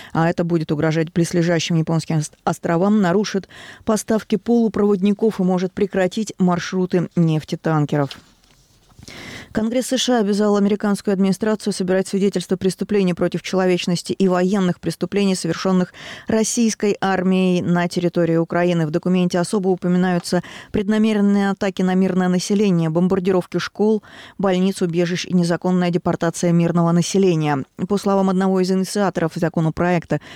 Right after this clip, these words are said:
конгрессмена республиканца Майкла Маккола, российские военнослужащие должны знать, что изнасилования, пытки и убийства мирных жителей не останутся безответными. Этот закон, говорит Маккол, может в будущем передать, придать правосудию российских солдат, совершающих преступления.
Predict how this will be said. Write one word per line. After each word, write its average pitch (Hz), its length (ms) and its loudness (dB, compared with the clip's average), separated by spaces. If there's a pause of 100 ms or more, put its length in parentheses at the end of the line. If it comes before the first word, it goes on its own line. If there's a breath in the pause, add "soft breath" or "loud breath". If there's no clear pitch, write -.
конгрессмена 190 680 0 (300)
республиканца 180 760 0
Майкла 175 360 0
Маккола, 175 560 0
российские 170 480 -2
военнослужащие 170 720 -2
должны 165 360 2
знать, 175 280 0
что - 240 -2 (260 loud breath)
изнасилования, 190 840 2
пытки - 340 -2
и 190 160 2
убийства 190 480 0
мирных 175 340 0
жителей 214 380 0
не 190 140 2
останутся 180 580 -2
безответными. 170 800 0 (400 loud breath)
Этот 202 220 -2
закон, 185 340 0
говорит 190 320 0
Маккол, 185 440 0
может 185 300 0
в 170 80 -2
будущем 175 420 -2
передать, 175 380 0 (280)
придать 196 420 0
правосудию 185 840 0
российских 156 460 -4
солдат, 185 380 -2
совершающих 160 640 -2
преступления. 139 640 0